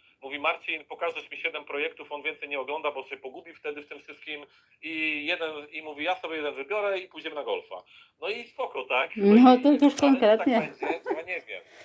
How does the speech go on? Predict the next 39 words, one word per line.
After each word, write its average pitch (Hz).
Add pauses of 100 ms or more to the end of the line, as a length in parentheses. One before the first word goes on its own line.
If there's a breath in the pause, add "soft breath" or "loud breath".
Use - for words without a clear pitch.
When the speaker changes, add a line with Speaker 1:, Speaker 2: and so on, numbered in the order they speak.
Speaker 1:
Czy 175
Speaker 2:
No 190
Speaker 1:
tak -
Speaker 2:
tak. 330
Speaker 1:
będzie, -
to 160
ja 165
nie 156
wiem, 151
tak? 170
Speaker 2:
Rozumiem. 214
Speaker 1:
No, 139 (140)
Speaker 2:
No. 156
Speaker 1:
ale 156
na 170
przykład, 180
no, 175
to 185
jest 180
wtedy 175
taki, 170
wiesz, 139
taki, 165 (320)
e, 135
później 170
luz 185
psychiczny, 131
jak 120
masz 123
tych -
ludzi, 107
nie? 110
Że 120
Speaker 2:
No 139
Speaker 1:
wiesz, 165
Speaker 2:
oczywiście. 165
Speaker 1:
dziewiętnastego 170
przylatuje 123
jeden, 151